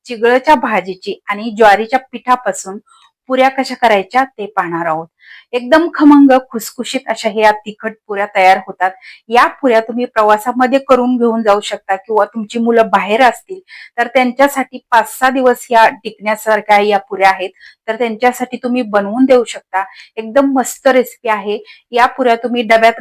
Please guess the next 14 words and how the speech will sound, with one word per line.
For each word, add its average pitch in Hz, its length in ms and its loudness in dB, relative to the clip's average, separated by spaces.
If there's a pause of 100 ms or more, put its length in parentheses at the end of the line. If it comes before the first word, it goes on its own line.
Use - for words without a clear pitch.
घालून 233 460 -4
छोटी 240 320 -8
मुलं 233 260 0
असतील 214 320 2 (120)
तर 214 80 -8
त्यांच्यासाठी 220 640 -6
ठेवू 226 280 -8
शकता. 185 380 -6 (340)
एकदम 226 460 0
खमंग 254 340 -2
अशा 233 240 2
पुऱ्या 208 360 0
तयार 214 240 6
होतात, 208 320 -2